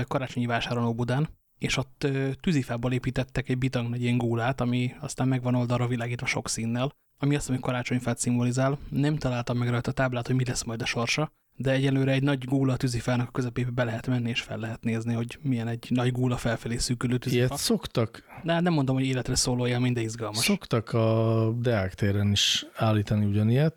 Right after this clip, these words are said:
Speaker 2: meg az Erzsébet téren, és én egyszer elolvastam, volt rajta valami tábla, de nem emlékszem, hogy mi volt ráírva, tehát ne,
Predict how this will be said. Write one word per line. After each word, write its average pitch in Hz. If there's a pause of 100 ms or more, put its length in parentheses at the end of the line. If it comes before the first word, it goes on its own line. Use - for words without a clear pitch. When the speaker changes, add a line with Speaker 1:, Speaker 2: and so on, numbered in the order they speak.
Speaker 2:
meg 95
az 92
Erzsébet 120
téren, 147 (220)
és -
én 123
egyszer 123
elolvastam, 123
volt 147
rajta 110
valami 104
tábla, 110 (500)
de 110
nem 131
emlékszem, 107
hogy 95
mi 98
volt 90
ráírva, 92
tehát 95
ne, 107